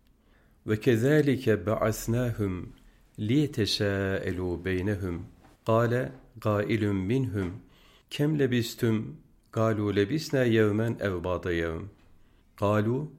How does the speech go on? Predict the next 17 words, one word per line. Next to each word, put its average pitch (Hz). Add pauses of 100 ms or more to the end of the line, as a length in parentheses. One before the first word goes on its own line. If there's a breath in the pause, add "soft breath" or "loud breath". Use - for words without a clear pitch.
(120)
rabbukum 101
a'lemu 92
bimâ 90
lebistum. 104 (460 loud breath)
Feb'asû 131
ahadekum 104
biverikukum. 107 (420 soft breath)
Hâzihi 104
ilel 98
medine. 85 (300 soft breath)
Felyanzur 98
eyyuhâ 101
ezkâ 95
ta'âmen. 92 (380 soft breath)
Felyetikum 87
birizqin 92
min. 76